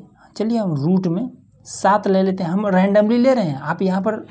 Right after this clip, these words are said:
मन करे तो केवल पाँच ले लीजिए, केवल तीन ले लीजिए, ठीक है। रूट में सात और एक्स वाई जेड जो मन करे वो लीजिए। चलिए हम वाई ले लेते हैं, ठीक है। और घात में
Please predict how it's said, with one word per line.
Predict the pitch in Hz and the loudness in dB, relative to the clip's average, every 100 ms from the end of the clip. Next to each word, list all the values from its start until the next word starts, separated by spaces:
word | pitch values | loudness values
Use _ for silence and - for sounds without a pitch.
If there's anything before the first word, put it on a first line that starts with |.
| - - | -20 -4
मन | 165 202 | 0 2
करे | 190 202 | 2 0
तो | 185 | -2
केवल | - 156 190 | -2 -2 -2
पाँच | 196 202 202 | -2 -4 -2
ले | 196 190 | -2 -2
लीजिए, | 180 175 | -2 -4
केवल | 170 - 156 196 | -6 -6 -4 -4
तीन | 190 214 202 | -4 -6 -4
ले | |
लीजिए, | 196 196 180 | -4 -4 -4
ठीक | 170 196 | -4 -4
है। | 254 262 - - - - | -6 -10 -20 -20 -20 -12
रूट | 123 147 190 | -4 0 0
में | 185 202 - - | 0 -4 -8 -14
सात | - - 131 170 180 - _ - - _ - | -12 -6 -6 -6 -8 -20 _ -20 -20 _ -6
और | 165 165 | -6 -2
एक्स | 190 190 190 | -4 -2 0
वाई | 170 | 0
जेड | 165 175 151 | 0 -2 -2
जो | 165 165 | -4 -2
मन | 165 160 | -2 -2
करे | 160 | -4
वो | 135 143 | -4 -2
लीजिए। | 165 160 175 | -2 -4 -6
चलिए | 175 156 147 | -6 -4 -2
हम | 147 | -4
वाई | 127 120 | -4 -6
ले | 117 113 | -6 -8
लेते | 120 | -10
हैं, | 120 | -12
ठीक | 123 151 | -6 -6
है। | 208 - _ _ _ _ _ _ _ _ _ | -6 -14 _ _ _ _ _ _ _ _ _
और | 170 120 120 | -8 -6 -6
घात | 117 - 143 135 143 | -8 -8 -6 -6 -4
में | 165 | -8